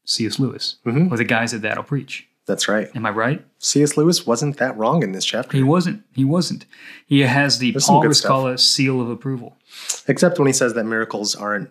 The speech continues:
Speaker 2: breaks in laws of nature. He's
Speaker 1: He
Speaker 2: wrong.
Speaker 1: said, okay, so talk about that. What, what, what
Speaker 2: <clears throat>
Speaker 1: bothered you about that phrase? Say that again.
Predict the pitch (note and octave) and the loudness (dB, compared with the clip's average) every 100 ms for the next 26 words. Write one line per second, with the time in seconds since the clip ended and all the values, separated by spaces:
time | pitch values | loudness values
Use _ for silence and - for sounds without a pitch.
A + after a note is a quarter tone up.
0 | _ G2+ A2 G2+ - G#2 F#2+ - F#2+ F2 | _ -4 -2 -2 -4 -4 -6 -8 -8 -8
1 | E2+ F2 D#2+ - _ _ _ _ _ G2+ | -6 -8 -12 -20 _ _ _ _ _ -2
2 | A2 D#3 F#3+ G3 F3 F3 C#3 F3 E3 A#3 | 2 4 4 2 2 2 2 0 2 0
3 | A#3 G3 D3 A#2+ A2 E3+ F3 F3 - G3 | 2 0 2 0 0 0 4 4 4 2
4 | F3+ E3 D3 B2 A#2+ B2 - G#2 F#2 - | 2 2 2 2 0 -2 -4 -10 -8 -10
5 | - - G3 G#3 G3+ F3 F#3+ G3 - | -10 2 4 4 4 2 0 -2 -6